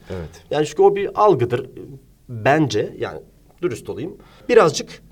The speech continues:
Speaker 2: son maddemizde bahsedeceğimiz anksiyetesi olan insanlar için bir şey yani o bir yem aslında.
Speaker 1: Yani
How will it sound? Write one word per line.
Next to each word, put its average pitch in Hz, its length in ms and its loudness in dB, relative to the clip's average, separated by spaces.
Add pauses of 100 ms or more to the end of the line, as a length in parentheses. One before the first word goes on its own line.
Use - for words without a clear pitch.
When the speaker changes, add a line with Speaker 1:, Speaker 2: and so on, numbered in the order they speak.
(160)
Speaker 2:
son - 300 4
maddemizde 135 460 2
bahsedeceğimiz 117 680 -4
anksiyetesi 135 640 -4
olan 127 200 -2
insanlar 110 480 -2
için 214 320 -4
bir 214 160 -6 (240)
şey 147 260 2
yani - 220 -8
o 113 140 -2
bir 120 120 -2
yem 120 260 2
aslında. 95 400 -8 (180)
Speaker 1:
Yani 95 340 -6